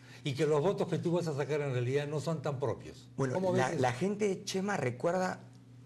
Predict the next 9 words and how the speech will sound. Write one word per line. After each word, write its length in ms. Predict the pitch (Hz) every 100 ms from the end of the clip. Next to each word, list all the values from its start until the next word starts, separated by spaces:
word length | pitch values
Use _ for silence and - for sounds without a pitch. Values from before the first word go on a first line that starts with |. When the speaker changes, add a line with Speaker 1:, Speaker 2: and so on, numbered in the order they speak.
| -
Speaker 2:
muchísimo 760 | 123 117 - - 277 151 127
las 200 | 110 117
obras 220 | 175 196 180
del 140 | 139
ingeniero 400 | 120 113 127 160
Alberto 400 | 139 135 151 170
Fujimori. 640 | 127 120 107 127 214 117 113 - - - - - - - - -
Recuerda 600 | 123 123 156 165 175 165
mucho 380 | 170 170 175